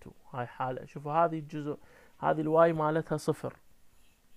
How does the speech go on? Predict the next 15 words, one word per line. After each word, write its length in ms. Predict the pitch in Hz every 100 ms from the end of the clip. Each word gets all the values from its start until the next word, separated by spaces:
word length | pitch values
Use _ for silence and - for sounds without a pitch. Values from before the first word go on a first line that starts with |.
| - _ - - _ - - - - - -
هذه 220 | 117 117
الواي 320 | 117 120 123 139
مالتها 460 | 123 120 131 -
صفر 400 | 151 160 - 131
ريل. 280 | 139 147 117 - _ _ _ _ - - _ _ - _ _ - - - - -
إيه. 120 | 139 131 - _ - - _ - - - - - - -
وهذه 540 | 127 151 202 190 185 - _ _ _ _ -
ال-، 320 | 135 131 147
بالعكس 680 | 151 165 151 - 127 - - -
كلها 340 | 214 220 202
imaginary، 720 | 175 151 139 135 147 131 123 131 - - - _ -
لأن 300 | 131 127 127 -
الإكس 640 | 127 123 - 202 202 -
مالتها 440 | 131 120 120 -
صفر. 360 | 127 - - -